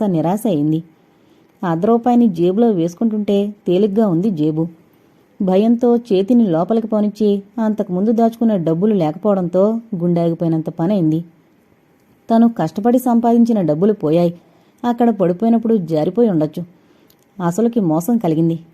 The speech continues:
ఇప్పుడేం చెయ్యాలి? తనకి పెన్ను ఎలా వస్తుంది, ఎలా రాసుకోవాలి, అన్నీ చిల్లర డబ్బులుగా ఉంచుకుని అప్పుడప్పుడు చిల్లరనంతా చేతిలోకి తీసుకుని లెక్క పెట్టుకోవడం అంటే రమేష్కి ఎంతో సరదా.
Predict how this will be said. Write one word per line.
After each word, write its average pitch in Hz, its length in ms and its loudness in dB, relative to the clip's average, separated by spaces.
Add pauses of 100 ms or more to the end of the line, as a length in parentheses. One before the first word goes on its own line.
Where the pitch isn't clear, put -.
(120)
ఇప్పుడేం 180 440 0
చెయ్యాలి? 208 420 2 (420)
తనకి 214 260 -2
పెన్ను 175 320 -2
ఎలా 226 200 2
వస్తుంది, 226 420 0 (280)
ఎలా 170 240 0
రాసుకోవాలి, 180 640 -2 (560)
అన్నీ 214 320 0 (140)
చిల్లర 196 260 0
డబ్బులుగా 220 420 2 (120)
ఉంచుకుని 175 380 0 (260)
అప్పుడప్పుడు 214 540 0
చిల్లరనంతా 208 680 -2
చేతిలోకి 208 540 0
తీసుకుని 220 340 0 (240)
లెక్క 156 280 -2
పెట్టుకోవడం 208 360 0
అంటే 165 300 0
రమేష్కి 175 460 -2
ఎంతో 151 240 -2
సరదా. 160 380 -4